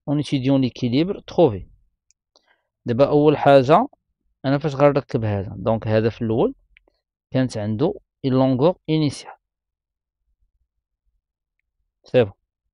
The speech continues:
عنده واحد لا longueur initiale. من بعد فاش غنالونجيه غيتزاد، غتولي عنده واحد لا لونغور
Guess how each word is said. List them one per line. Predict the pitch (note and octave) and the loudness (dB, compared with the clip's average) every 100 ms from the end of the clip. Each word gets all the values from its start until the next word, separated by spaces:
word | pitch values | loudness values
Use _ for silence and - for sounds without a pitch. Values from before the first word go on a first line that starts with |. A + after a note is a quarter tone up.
| _ _ _ _ _ _ _ _ _ _ _ _ _ _ _ _ _ _ _ _ _ _ - | _ _ _ _ _ _ _ _ _ _ _ _ _ _ _ _ _ _ _ _ _ _ -16
عنده | A#2+ A2 | -8 -2
واحد | C3 A#2 A2 | 0 0 2
لا | A#2 | 2
longueur | A#2 A#2 A2 D3+ D3 _ | 2 2 2 2 0 _
initiale. | C3+ B2 - - - _ _ _ _ _ _ _ _ _ _ _ _ _ _ - | -2 -2 -4 -14 -20 _ _ _ _ _ _ _ _ _ _ _ _ _ _ -4
من | C#3 | 4
بعد | F3+ - | 4 4
فاش | C#3+ B2 | 0 0
غنالونجيه | C3 - C3+ C3 C3 B2 F#3 C4+ | -2 2 2 4 2 2 2 2
غيتزاد، | A2+ A#2 A2 A#2+ A#3+ F3+ - _ - | 4 2 0 4 4 4 -4 _ -20
غتولي | - A#2 | -8 -4
عنده | A2+ A2+ A#2 | -2 -2 0
واحد | D3 A2+ G#2+ | 0 0 0
لا | A2+ | 0
لونغور | A2+ A2+ C3+ F#3 | 0 2 0 0